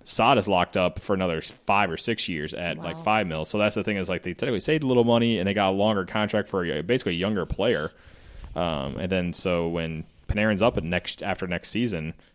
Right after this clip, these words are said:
Speaker 1: they
Speaker 2: Who
Speaker 1: don't
Speaker 2: knows?
Speaker 1: have to worry about signing him. Now they got
Speaker 2: Mm-hmm.
Speaker 1: somebody locked in. So it's more like planning for them. So I get it.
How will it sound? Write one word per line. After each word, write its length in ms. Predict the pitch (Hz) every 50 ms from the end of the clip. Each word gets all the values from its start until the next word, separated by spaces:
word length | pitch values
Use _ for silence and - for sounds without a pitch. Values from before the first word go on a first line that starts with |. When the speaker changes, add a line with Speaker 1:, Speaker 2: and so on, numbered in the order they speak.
| _ _ _ _ _ _ _ _ _ _ _ _ _ _ _ _ _ _ _ -
Speaker 1:
they 140 | 95 92 90
Speaker 2:
Who 80 | 87 90
Speaker 1:
don't 40 |
Speaker 2:
knows? 280 | 87 87 87 - - 135
Speaker 1:
have 80 | 107 98
to 60 | 98 95
worry 100 | 92 92
about 160 | 90 78 -
signing 320 | - 135 139 117 95 85
him. 140 | 80 80 82
Now 120 | 85 87
they 80 | 87 87
got 100 | 90 85
Speaker 2:
Mm-hmm. 60 | 80 -
Speaker 1:
somebody 180 | 95 92 87
locked 340 | 87 85 78 80 - - -
in. 160 | 92 87 80
So 100 | - 104 101
it's 100 | 90 -
more 240 | 139 143 131 117
like 440 | 110 104 98 95 90 - - - _ -
planning 420 | - - 104 101 104 104 101 95
for 120 | - 113
them. 240 | 107 110 107 107 107
So 160 | 104 - 92
I 120 | 98 117 113
get 200 | 92 87 87 85
it. 220 | 90 87 - -